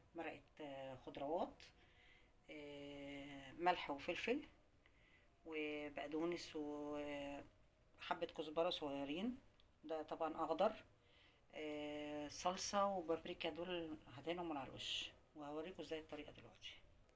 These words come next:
أول حاجة طبعًا هعملها معاكم إن أنا هاخد البصلة، وطبعًا أنا كده كده سلقة ال-، ال-، البطاطس اهيت مسلوقة، هقشرها طبعًا،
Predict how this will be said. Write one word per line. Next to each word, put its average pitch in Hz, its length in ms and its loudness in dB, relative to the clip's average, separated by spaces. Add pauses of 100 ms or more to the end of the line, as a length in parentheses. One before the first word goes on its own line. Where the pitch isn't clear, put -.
(440)
أول 170 180 -4
حاجة 160 180 0
طبعًا 160 260 6
هعملها 151 280 6
معاكم 156 360 4
إن 208 140 6
أنا 151 400 6
هاخد 156 260 2
البصلة، 165 520 4 (720)
وطبعًا 139 1300 0
أنا 156 120 4
كده 175 160 2
كده 175 160 4
سلقة 175 300 4
ال-، 147 180 6
ال-، 127 840 2 (100)
البطاطس - 500 -4
اهيت 127 380 -6 (380)
مسلوقة، 143 420 -4 (420)
هقشرها 147 460 0
طبعًا، 175 380 0